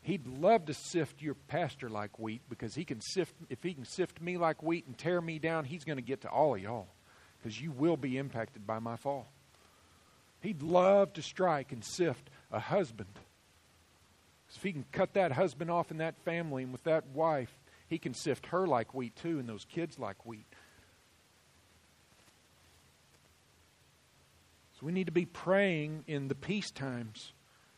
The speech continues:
because the times of sifting are indeed coming. Our battles against temptation are won on our knees before we ever get there to that moment.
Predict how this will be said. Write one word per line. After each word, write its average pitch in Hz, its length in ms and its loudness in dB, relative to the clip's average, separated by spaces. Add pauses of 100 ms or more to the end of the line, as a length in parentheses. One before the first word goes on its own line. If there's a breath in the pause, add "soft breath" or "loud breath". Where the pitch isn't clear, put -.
because 139 280 -2
the 120 120 -8
times 170 400 -2
of 117 100 -6
sifting 127 600 -2 (400 soft breath)
are 156 440 0 (100)
indeed 139 540 -4 (240)
coming. 147 420 -6 (2500 soft breath)
Our 117 100 -4
battles 175 800 2
against 131 360 -8
temptation 160 680 -4 (1500 loud breath)
are 117 160 2
won 151 640 -4
on 127 160 -2
our 113 140 -2
knees 117 760 -8 (200)
before 135 340 -6
we 120 180 -2
ever 135 180 -2
get 131 240 -8
there 107 180 -4
to 107 80 -6
that 107 180 -8
moment. 131 360 -12